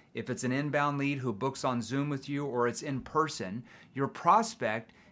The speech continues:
is picking up on social cues from you.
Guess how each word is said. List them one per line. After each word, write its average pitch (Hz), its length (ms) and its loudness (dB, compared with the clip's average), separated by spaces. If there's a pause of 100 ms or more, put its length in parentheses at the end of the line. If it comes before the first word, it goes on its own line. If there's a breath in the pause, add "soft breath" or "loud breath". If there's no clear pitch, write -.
(100)
is 127 160 -2
picking 175 360 -2
up 147 200 -2
on 131 160 0
social 135 480 -2
cues 127 340 -6
from 98 180 -6
you. 82 140 -12